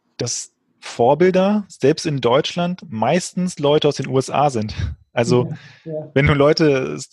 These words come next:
Speaker 1: Gründer fragst, „Wer ist dein Vorbild?“, dann, dann wirst du oft hören, ja, hier Elon Musk oder Jeff Bezos oder so ein Bill Gates. Aber selten gibt's deutsche Gründer, die, die dann genannt werden. Und, und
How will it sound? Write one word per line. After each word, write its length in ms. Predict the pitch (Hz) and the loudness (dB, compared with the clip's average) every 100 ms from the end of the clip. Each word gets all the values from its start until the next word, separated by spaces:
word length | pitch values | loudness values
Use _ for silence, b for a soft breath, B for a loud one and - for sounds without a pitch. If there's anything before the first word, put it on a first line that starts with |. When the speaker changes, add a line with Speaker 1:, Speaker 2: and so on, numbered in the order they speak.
| 143 | -10
Speaker 1:
Gründer 380 | 117 165 170 143 | -2 2 2 2
fragst, 340 | - 117 113 | 2 0 2
„Wer 60 | 127 | -2
ist 120 | - | -2
dein 100 | 127 | -2
Vorbild?“, 320 | 151 151 117 | 0 0 0
dann, 160 | 113 110 | -4 -2
dann 320 | 117 117 107 | -4 -4 -2
wirst 220 | 139 - | -4 -2
du 200 | 143 131 _ _ | -4 -4 _ _
oft 340 | 127 151 - | 0 0 0
hören, 340 | 156 147 143 135 | 0 2 2 0
ja, 220 | 120 120 | 2 2
hier 260 | 120 127 127 | 2 -2 -2
Elon 240 | 120 127 | 0 0
Musk 440 | 110 107 - - - | 0 0 -2 -10 -4
oder 180 | 120 107 | -2 0
Jeff 240 | 143 - | -2 -2
Bezos 540 | 123 120 - 123 120 | 0 0 0 0 0
oder 240 | 123 120 117 | 0 0 -2
so 80 | 123 | -6
ein 100 | 117 | -2
Bill 140 | 143 | -2
Gates. 480 | 135 117 127 - - B B B B _ | 2 2 2 -2 -12 B B B B _
Aber 200 | 123 123 | 0 2
selten 420 | 127 156 170 160 - - _ | 4 2 0 -4 -6 -16 _
gibt's 380 | 147 147 - - | -6 -6 -6 -2
deutsche 360 | 135 165 - 151 | 2 2 2 -2
Gründer, 1000 | 120 131 120 110 104 107 50 - - 180 123 - | 0 0 2 2 2 0 -6 -10 -12 -18 -20 -10
die, 360 | 127 131 131 113 - | -6 -4 -6 -8 -4
die 60 | 123 | 2
dann 220 | 127 120 | 2 2
genannt 380 | 117 113 117 117 | 0 0 0 0
werden. 300 | 110 107 107 | 2 2 -2
Und, 240 | 113 117 | -6 -6
und 160 | 117 | -8